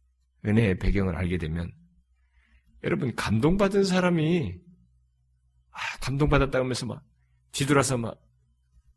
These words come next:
위선하겠어요? 감동받았으면 그 감사해서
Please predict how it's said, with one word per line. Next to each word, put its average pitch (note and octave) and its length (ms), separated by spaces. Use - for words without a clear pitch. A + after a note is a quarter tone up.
위선하겠어요? C#3 720
감동받았으면 D3 720
그 - 120
감사해서 E3 1040